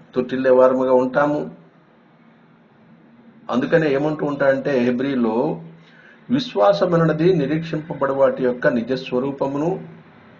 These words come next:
దృశ్యమైనవి యున్నవనట కురుజువునై ఉన్నది. మనం విశ్వాసం కలిగి ఉన్నప్పుడు నిరీక్షించే వాటి యొక్క నిజ స్వరూపాన్ని మనం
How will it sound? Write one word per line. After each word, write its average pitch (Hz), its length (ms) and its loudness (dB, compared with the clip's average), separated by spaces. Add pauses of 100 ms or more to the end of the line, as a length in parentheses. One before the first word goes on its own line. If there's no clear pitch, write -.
(140)
దృశ్యమైనవి 151 920 0 (360)
యున్నవనట 147 520 2
కురుజువునై 127 600 0
ఉన్నది. 107 720 -4 (1900)
మనం 220 180 -2
విశ్వాసం 185 580 2
కలిగి 160 260 2
ఉన్నప్పుడు 135 720 0 (1120)
నిరీక్షించే 196 640 0
వాటి 165 260 4
యొక్క 156 180 -2
నిజ 139 200 -4
స్వరూపాన్ని 143 760 0 (220)
మనం 113 180 -8